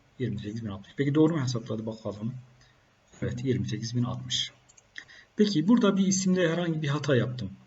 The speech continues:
Ben bu hatayı nasıl düzeltebilirim? Nereden düzeltebilirim? Hemen şurada at yöneticisi var. Bakın şurada at yöneticisi. Diyelim ki şu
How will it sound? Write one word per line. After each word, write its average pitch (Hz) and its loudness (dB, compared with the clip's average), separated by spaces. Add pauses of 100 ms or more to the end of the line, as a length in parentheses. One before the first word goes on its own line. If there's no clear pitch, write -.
(100)
Ben 139 -2
bu 123 -2
hatayı 127 2
nasıl 127 2
düzeltebilirim? 101 -2
Nereden 120 6
düzeltebilirim? - -6 (440)
Hemen 120 2
şurada 123 -2
at 139 -2
yöneticisi 98 -2
var. - -10 (480)
Bakın 113 -10
şurada 127 -4
at - -2
yöneticisi. 101 -6 (800)
Diyelim 175 8
ki 180 -2
şu 170 0